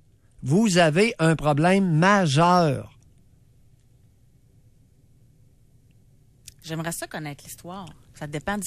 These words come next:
Speaker 1: Vo-,
Speaker 2: contexte.
Speaker 1: voilà,
Speaker 2: Ça dépend
Speaker 1: chaque,
Speaker 2: de
Speaker 1: chaque cas est un cas d'espèce.
Speaker 2: Ouais.
Speaker 1: Parce que c'est pour ça que je vais pas plus loin.
Speaker 2: Ouais, ouais.
Speaker 1: Mais, s-,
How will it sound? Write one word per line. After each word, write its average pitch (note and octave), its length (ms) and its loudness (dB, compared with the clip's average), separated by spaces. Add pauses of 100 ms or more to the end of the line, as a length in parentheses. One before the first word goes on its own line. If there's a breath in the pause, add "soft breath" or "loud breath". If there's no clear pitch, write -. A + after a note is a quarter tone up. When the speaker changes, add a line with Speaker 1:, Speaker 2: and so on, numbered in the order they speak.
Speaker 1:
Vo-, B2+ 160 4
Speaker 2:
contexte. A#3 540 -6
Speaker 1:
voilà, A#2+ 220 4
Speaker 2:
Ça - 20 2
dépend E3+ 140 2
Speaker 1:
chaque, G#3+ 460 2
Speaker 2:
de E3+ 560 0 (160)
Speaker 1:
chaque - 340 2
cas D#3+ 120 4
est D3+ 140 2
un B2+ 80 4
cas C3+ 120 2
d'espèce. - 640 -4
Speaker 2:
Ouais. F3 160 -8 (140)
Speaker 1:
Parce A#2 140 -2
que - 40 -2
c'est B2+ 80 4
pour A#2 140 2
ça F3+ 160 2
que D#3+ 120 2
je A2 160 2
vais B2 120 4
pas C3 120 0
plus C#3 200 2
loin. F#3+ 200 4
Speaker 2:
Ouais, G3 120 2
ouais. G3 300 0 (300 loud breath)
Speaker 1:
Mais, G#3 360 6 (1000)
s-, - 220 -8